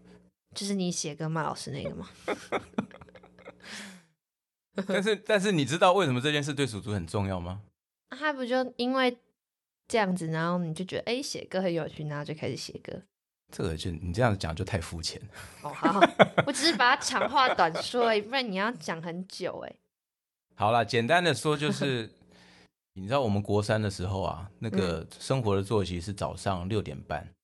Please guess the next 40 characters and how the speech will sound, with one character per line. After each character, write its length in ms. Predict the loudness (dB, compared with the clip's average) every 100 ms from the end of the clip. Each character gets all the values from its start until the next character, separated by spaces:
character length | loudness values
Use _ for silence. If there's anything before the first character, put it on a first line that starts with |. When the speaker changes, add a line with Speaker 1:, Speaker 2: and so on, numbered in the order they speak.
| -6
Speaker 1:
嗯， 200 | -6 -6 _
Speaker 2:
去 100 | -4
学 20 | 0
校， 40 |
Speaker 1:
到 40 |
学 160 | 0 -2
校。 340 | -2 -2 -4 -6
Speaker 2:
然 120 | -2
后 200 | 0 0
到 220 | 2 0
晚 200 | 0 -2
上 180 | -2 -2
十 160 | -2 -6
点 140 | -6
半 160 | -6 -8
回 160 | -10 -12
家。 120 | -12 -12 -16 _ _ _ _
Speaker 1:
嗯 100 | -8
哼。 20 | -2
Speaker 2:
上 220 | -2 0
八 220 | 2 2
堂 240 | 2 -2
课 180 | 0 -2
完 220 | -2 -4
之 80 | -4
后， 60 | -4
晚 200 | -4 -4
上 200 | -4 -4
要 100 | -4
留 180 | -4 -4
下 120 | -4
来 80 | -6
晚 140 | -8
自 180 | -10 -10
习。 200 | -8 -10 -8
Speaker 1:
我 40 |
们 160 | -6 -2
也 140 | 0
有 180 | 0 0
啊。 180 | -2